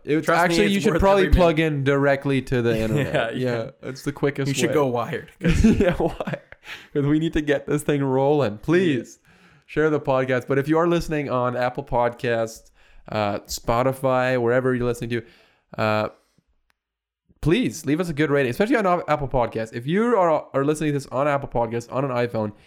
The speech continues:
Speaker 1: if you give us a five-star rating, okay, and then you write a review. I don't know how this works. So you give a five-star rating, and then you can write a five-star review as well.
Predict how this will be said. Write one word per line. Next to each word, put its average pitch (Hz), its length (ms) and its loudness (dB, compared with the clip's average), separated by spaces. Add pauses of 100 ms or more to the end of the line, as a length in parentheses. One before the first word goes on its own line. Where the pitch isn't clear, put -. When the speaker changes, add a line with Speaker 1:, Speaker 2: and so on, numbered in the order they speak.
(120)
Speaker 1:
if - 60 -12
you 147 100 0
give 160 160 2
us 196 120 -4
a 151 40 -8
five-star 151 680 0
rating, 113 400 0 (360)
okay, 117 380 -2 (200)
and 127 80 -4
then 143 60 2
you 147 120 2
write 156 160 4
a 156 60 4
review. 127 420 2
I 151 40 2
don't 190 80 2
know 196 80 2
how 175 80 2
this 127 140 -2
works. 117 160 -2
So 123 80 -4
you 120 100 0
give 160 140 2
a 170 60 0
five-star 151 340 0
rating, 127 260 0
and 123 100 -4
then 123 60 0
you 127 80 0
can 127 160 -2
write 131 160 2
a 123 60 2
five-star 127 460 0
review 120 420 2
as 117 160 -4
well. 120 360 0